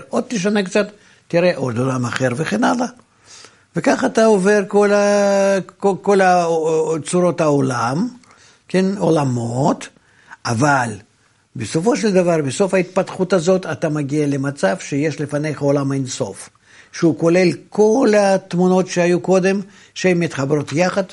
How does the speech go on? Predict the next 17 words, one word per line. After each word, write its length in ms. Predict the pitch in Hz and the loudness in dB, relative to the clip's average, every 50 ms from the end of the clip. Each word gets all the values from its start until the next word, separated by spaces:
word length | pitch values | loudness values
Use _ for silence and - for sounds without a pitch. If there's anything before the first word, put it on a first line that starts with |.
| - _ - _ _ _ _ - | -18 _ -20 _ _ _ _ -6
ל-, 460 | 143 147 165 170 175 175 175 175 175 175 - - _ _ _ _ _ _ - | -2 0 2 4 4 4 4 2 0 -2 -6 -14 _ _ _ _ _ _ -4
למה 260 | 135 143 151 170 170 | -2 0 0 0 -2
שנקרא 420 | - - 156 143 131 - 143 147 139 | -2 -2 -4 -4 -4 -2 0 0 0
עולם 340 | 135 127 127 127 123 113 107 | 0 0 -4 -4 -4 -6 -6
אינסוף. 580 | 98 95 - - - 107 - - - - - - - - - | -8 -8 -8 -8 -8 -10 -12 -14 -16 -18 -20 -20 -14 -6 -2
ללא 240 | 156 175 202 202 185 | 0 2 4 4 2
גבול, 480 | 147 135 143 147 165 175 170 165 165 156 | 2 0 -2 0 2 4 4 4 2 0
ללא 420 | 151 156 143 143 156 170 185 180 | 0 -2 -2 0 2 2 4 2
הגבלות, 800 | 175 143 147 139 151 151 151 160 165 160 156 156 151 - - - _ - - _ _ - | 2 0 0 0 0 2 2 4 4 4 2 0 -2 -6 -14 -20 _ -20 -20 _ _ -4
ללא 240 | 170 165 175 185 185 185 | 0 2 4 4 2 2
כל 120 | 180 175 | 2 0
מיני 260 | 160 160 156 160 156 139 | 0 0 -2 -2 -2 -4
צורות, 500 | - - 165 165 170 156 - - - - _ _ - _ _ _ _ _ - - | -2 -2 0 2 2 2 0 -2 -10 -20 _ _ -20 _ _ _ _ _ -8 -6
חלקים 480 | 160 151 139 - - 175 170 165 147 | -6 -6 -6 -6 -4 -2 0 0 0
שאתה 480 | 120 - 147 139 135 131 - 143 135 127 | -2 0 -2 -2 -2 -2 -2 -2 -2 -2
הגעת 480 | 127 123 120 113 131 139 139 135 - | -2 -4 -4 -2 -2 -2 -2 -4 -6
קודם 460 | 123 110 - 143 143 131 113 113 113 | -8 -4 0 0 0 0 0 -2 -6